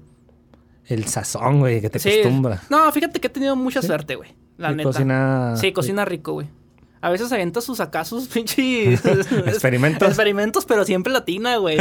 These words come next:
Speaker 2: Siempre latina bien cabrón. Pero sí, güey, son los problemas, más que nada los, los hábitos que traemos. Y es cuando chocas, güey. Es cuando chocas más, güey.
Speaker 1: Sí, que ya no, no concuerdas tanto con,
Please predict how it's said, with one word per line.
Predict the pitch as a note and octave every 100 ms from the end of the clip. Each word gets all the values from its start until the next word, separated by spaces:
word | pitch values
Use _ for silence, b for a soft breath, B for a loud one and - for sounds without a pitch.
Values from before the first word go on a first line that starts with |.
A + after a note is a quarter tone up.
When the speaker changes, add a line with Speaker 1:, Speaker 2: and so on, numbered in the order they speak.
| F#3
Speaker 2:
Siempre | F3 A3+
latina | A3 E3+ F#3
bien | G3 F#3+
cabrón. | G3 F3+ E3 F3+ - b b b -
Pero | G#3+
sí, | G#3+ C#4+
güey, | D#4 B3
son | A#3+
los | C4+
problemas, | C#4+ A3+ A3 - - - _ -
más | A3 A#3
que | C4
nada | C4 C4+
los, | C4 - -
los | G#3 G#3 -
hábitos | G3 B3 C#4+
que | A#3
traemos. | F3+ E3+ G3 C#4 - b b
Y | F#3
es | F#3+
cuando | B3 A3+
chocas, | D3+ F3 E3+ D3+
güey. | C#3 C3+ - - -
Es | E3+
cuando | A3 A3 F#3+ D#3 C#3 B2 - C4 _ _ -
chocas | F#3+ F#3 G#3
más, | F#3 D#3 D3
güey. | D3 - _ b b b b b b b _ -
Speaker 1:
Sí, | E3 F3+
que | C#3
ya | A#2+
no, | C3 C#3+ C3+
no | C#3
concuerdas | D3+ D3 C3 C#3+ D3
tanto | - C#3 C3+ D3+
con, | D3 B2+ A2 G#2+ G#2